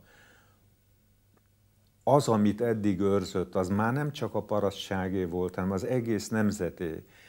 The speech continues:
Tehát, ha a parasság nem hagyományőrző, akkor az magyar értelmiségnek lesz igazi kötelessége,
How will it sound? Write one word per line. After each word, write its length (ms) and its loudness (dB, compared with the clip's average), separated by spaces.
Tehát, 320 -4
ha 180 -2
a 80 0
parasság 560 -2
nem 180 0
hagyományőrző, 800 -2
akkor 300 -4
az 320 -4
magyar 400 2
értelmiségnek 1200 -2
lesz 440 -2
igazi 460 -2
kötelessége, 880 0